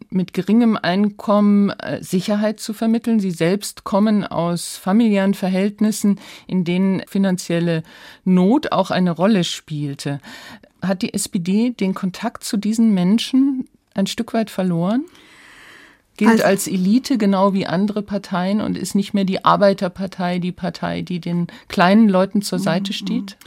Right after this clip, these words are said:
Speaker 2: Also das Thema Arbeit, dass die Menschen, die arbeiten gehen, Respekt brauchen.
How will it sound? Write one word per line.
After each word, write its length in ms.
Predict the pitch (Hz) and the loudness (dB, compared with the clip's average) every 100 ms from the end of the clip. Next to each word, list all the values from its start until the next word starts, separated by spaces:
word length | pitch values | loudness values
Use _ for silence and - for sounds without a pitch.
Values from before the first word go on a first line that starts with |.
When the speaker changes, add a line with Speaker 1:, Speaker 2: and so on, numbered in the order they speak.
| - - - | -20 -10 -2
Speaker 2:
Also 180 | 214 | 2
das 200 | 202 185 | 2 0
Thema 420 | - 269 233 214 190 | 4 6 6 6 2
Arbeit, 680 | 202 202 190 190 - - | 0 0 -2 -4 -6 -2
dass 200 | 202 196 | 0 2
die 100 | 247 | 6
Menschen, 420 | 233 220 220 - | 6 6 2 2
die 140 | 196 202 | 2 0
arbeiten 480 | 175 196 185 196 180 | -4 -2 -2 -2 -2
gehen, 400 | 196 185 208 233 | -2 -2 -2 -4
Respekt 680 | - 185 185 - 196 - | -2 0 -2 -2 -4 -6
brauchen. 600 | - 156 147 - 180 - | -10 -4 -4 -4 -6 -6